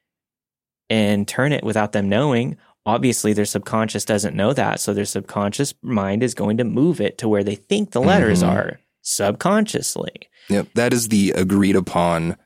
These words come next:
Speaker 2: explanation. However, if we're gonna also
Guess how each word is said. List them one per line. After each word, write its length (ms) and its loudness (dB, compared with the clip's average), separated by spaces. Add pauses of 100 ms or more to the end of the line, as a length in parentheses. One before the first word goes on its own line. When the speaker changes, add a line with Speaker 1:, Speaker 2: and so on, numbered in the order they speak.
Speaker 2:
explanation. 760 0
However, 1000 2
if 180 -6
we're 100 2
gonna 360 0
also 680 2